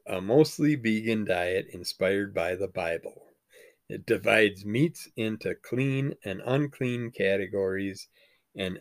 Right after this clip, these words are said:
Adventists may choose among the options in the clean list.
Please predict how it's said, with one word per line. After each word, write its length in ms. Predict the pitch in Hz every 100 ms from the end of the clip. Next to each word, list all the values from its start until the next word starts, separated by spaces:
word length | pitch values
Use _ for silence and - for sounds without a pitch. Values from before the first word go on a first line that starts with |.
| -
Adventists 840 | 92 87 113 143 143 135 127 - - -
may 220 | 98 104
choose 440 | - 151 156 156 156
among 480 | 113 110 104 110
the 180 | 101 101
options 720 | 92 95 - - 101 101 101 -
in 200 | 104 101
the 80 | 104
clean 440 | - 101 95 92
list. 420 | - - - -